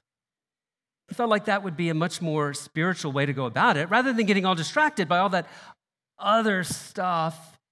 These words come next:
in the epistles, you know, that people argue about. And he just wanted to get away from all that and, and really focus on what Jesus said.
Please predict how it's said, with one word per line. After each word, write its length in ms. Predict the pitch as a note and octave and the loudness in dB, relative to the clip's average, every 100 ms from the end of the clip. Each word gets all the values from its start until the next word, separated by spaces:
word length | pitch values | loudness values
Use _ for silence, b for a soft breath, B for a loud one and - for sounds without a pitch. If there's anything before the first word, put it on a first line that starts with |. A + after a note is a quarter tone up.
| _ - | _ -6
in 120 | D#3+ | -2
the 100 | D#3 | -2
epistles, 1000 | D3+ D3 C#3 D#3 C#3 C3 C3+ C3 B2+ - _ b b b | -2 -4 -2 -2 -2 -2 -4 -6 -10 -16 _ b b b
you 80 | A#3+ | 2
know, 320 | F3+ E3 E3 | 4 4 4
that 100 | D#3 | 2
people 220 | E3+ D3 | -2 -2
argue 320 | C3 C3+ B2+ B2 | 0 -2 -2 -2
about. 560 | B2 B2 A#2+ A#2+ A#2+ | 0 0 2 0 -2
And 260 | A2+ G#2+ G#2+ _ _ | -6 -8 -12 _ _
he 80 | C4+ | -4
just 160 | C#4 B3+ | -2 2
wanted 260 | A#3+ G3 | 4 4
to 180 | F#3 D3+ B B | 2 -2 B B
get 140 | G#3+ | 2
away 180 | F3 G#3 | 6 6
from 160 | F#3+ E3+ | 6 4
all 120 | D#3 | 4
that 300 | C#3+ C#3 D3 B B B | 4 4 2 B B B
and, 200 | F3+ F3+ F#3 | -2 -2 0
and 140 | F#3+ | 2
really 220 | C#4+ D#4+ | 6 6
focus 340 | A3+ G#3+ E3 E3+ | 4 2 2 0
on 140 | D3 | 0
what 160 | C#3+ C#3 - - | 0 -4 -12 -6
Jesus 460 | C#3 E3+ C3 A2 | 2 2 2 -6
said. 320 | - A2 F2+ | -10 -12 -12